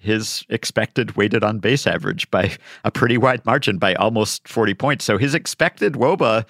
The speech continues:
is less than twenty points lower now than it was last year, and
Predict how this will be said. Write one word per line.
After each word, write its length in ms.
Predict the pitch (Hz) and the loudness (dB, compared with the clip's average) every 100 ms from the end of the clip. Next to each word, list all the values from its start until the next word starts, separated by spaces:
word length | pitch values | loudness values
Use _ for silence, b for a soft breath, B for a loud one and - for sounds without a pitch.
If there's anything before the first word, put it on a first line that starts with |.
| B B B | B B B
is 760 | - 117 120 120 117 107 - - - - | -4 0 2 2 2 0 -2 -6 -10 -2
less 340 | 92 131 - | 2 2 2
than 240 | - 127 120 | 0 0 -2
twenty 360 | - 123 123 | -2 0 0
points 560 | 117 127 123 107 - - - | 0 2 2 0 -6 -6 -2
lower 360 | 90 120 104 | 2 4 4
now 280 | 92 87 92 | 4 2 2
than 220 | 87 95 | 0 0
it 140 | 90 - | -2 0
was 440 | 92 98 - - - | 0 0 -2 -8 -2
last 380 | 90 104 123 - | 2 2 0 -4
year, 240 | 76 85 - B B B | -2 -2 -4 B B B
and 360 | - 85 80 | -8 -6 -6